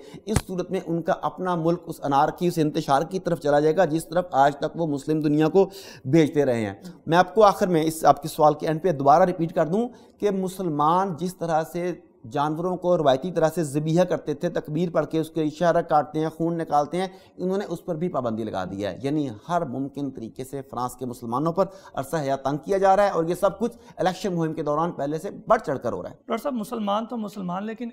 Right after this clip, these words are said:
Speaker 2: इंडिया में कोई भी अकलियत महफूज नहीं है। आखिर मोदी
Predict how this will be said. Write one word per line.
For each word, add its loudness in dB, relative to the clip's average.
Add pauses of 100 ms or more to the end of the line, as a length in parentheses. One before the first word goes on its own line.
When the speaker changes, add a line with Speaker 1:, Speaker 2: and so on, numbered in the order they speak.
Speaker 2:
इंडिया -8
में -6
कोई -8
भी -6
अकलियत -10
महफूज -10
नहीं -10
है। -14 (380)
आखिर -4
मोदी -4